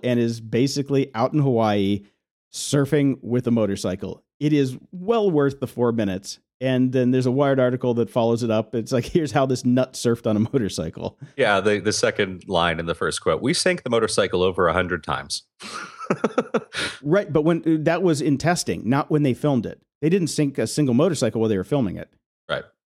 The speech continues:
Speaker 1: So I, they, they, yes, there was a lot of testing that went into building this thing, but it's cool. I'm sorry, I just think it's cool.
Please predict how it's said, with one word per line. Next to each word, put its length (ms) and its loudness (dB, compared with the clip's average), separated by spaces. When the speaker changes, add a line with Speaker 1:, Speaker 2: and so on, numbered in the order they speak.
Speaker 1:
So 520 -2
I, 320 2
they, 220 2
they, 220 2
yes, 340 0
there 100 4
was 100 2
a 60 2
lot 140 4
of 80 -2
testing 460 2
that 120 0
went 160 4
into 420 4
building 720 0
this 200 -2
thing, 380 0
but 200 0
it's 160 0
cool. 460 -4
I'm 160 2
sorry, 280 2
I 80 2
just 160 -2
think 120 -2
it's 120 -10
cool. 280 -10